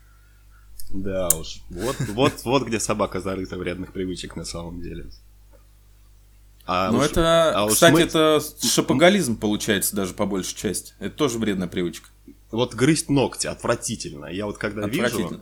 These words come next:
Speaker 1: вот людей, которые грызут ногти, ну вот прям вредно, мне кажется, это прям действительно. Ну,
Speaker 2: А
Speaker 1: там же,
Speaker 2: я в детстве
Speaker 1: извините,
Speaker 2: грыз
Speaker 1: я-,
Speaker 2: ногти.
Speaker 1: там же, извините, яйца глистов всяких и, ну, всякое
Speaker 2: Э.
Speaker 1: такое бывает. То есть там же вообще
Speaker 2: Я... я в детстве грыз ногти на полном серьёзе и
Speaker 1: На ногах.
Speaker 2: мать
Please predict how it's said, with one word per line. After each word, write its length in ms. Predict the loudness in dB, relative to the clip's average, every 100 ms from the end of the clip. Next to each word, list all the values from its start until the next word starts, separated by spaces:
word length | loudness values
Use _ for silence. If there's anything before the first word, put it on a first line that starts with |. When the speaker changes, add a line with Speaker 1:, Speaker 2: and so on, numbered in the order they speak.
| -14
Speaker 1:
вот 260 | -8 -8 -6
людей, 360 | -6 -4 -4 -6
которые 360 | -6 -8 -8
грызут 340 | -8 -8 -8 -8
ногти, 340 | -10 -10 -8
ну 120 | -4
вот 180 | -4 -2
прям 220 | -2 -2
вредно, 400 | -2 -2 -2 -2
мне 160 | -8 -10
кажется, 440 | -12 -12 -14 -16
это 120 | -18
прям 220 | -14 -10 -8
действительно. 340 | -8 -6 -2
Ну, 40 | 4
Speaker 2:
А 20 |
Speaker 1:
там 80 | 6
же, 60 | 10
Speaker 2:
я 300 | 12 12 12
в 140 | 6
детстве 300 | 6 6 8
Speaker 1:
извините, 240 | 8 8 8
Speaker 2:
грыз 120 | 6
Speaker 1:
я-, 60 | 6
Speaker 2:
ногти. 340 | 4 0 -6 0
Speaker 1:
там 180 | 2 2
же, 100 | 0
извините, 440 | 0 -2 -2 -2
яйца 340 | -2 0 -2
глистов 560 | -4 -4 -4 -4 -4 -4
всяких 440 | -6 -8 -8 -10
и, 140 | -8 -8
ну, 140 | -8
всякое 320 | -6 -4 -4
Speaker 2:
Э. 60 | -2
Speaker 1:
такое 360 | -4 -4 -4 -4
бывает. 540 | -6 -6 -8 -10 -16 _
То 80 | -10
есть 180 | -8 -8
там 160 | -8
же 100 | -6
вообще 300 | -8 -4 -4
Speaker 2:
Я... 120 | -4 -10 _ _ _ _ _ _ 2
я 180 | 4
в 60 | 6
детстве 400 | 4 0 0 -2
грыз 280 | 0 0 0
ногти 300 | 0 -2 -4
на 240 | -6 -6
полном 280 | -4 -4 -4
серьёзе 460 | -4 -4 -2 -2 -2
и 220 | -2 -4 -8 -4
Speaker 1:
На 120 | 0
ногах. 400 | 2 4 4 4
Speaker 2:
мать 300 | 4 4 4